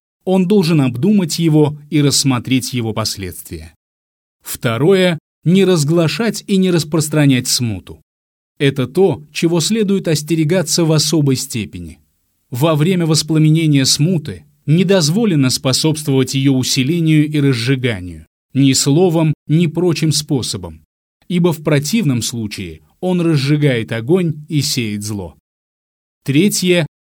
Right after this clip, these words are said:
не сеять смуту и не пускаться в нее. Посланник Аллаха, мир ему и благословение Аллаха, предостерег свою общину от приближения к смуте,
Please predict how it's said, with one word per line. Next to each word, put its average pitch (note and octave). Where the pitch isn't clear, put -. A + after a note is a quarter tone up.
не F3+
сеять F3
смуту F#3+
и F3
не F3
пускаться D3
в F2+
нее. F2
Посланник C#3
Аллаха, C3
мир C3
ему B2
и A#2+
благословение B2+
Аллаха, A2+
предостерег F#3+
свою B2
общину F3
от D3+
приближения B2+
к A2
смуте, F#2+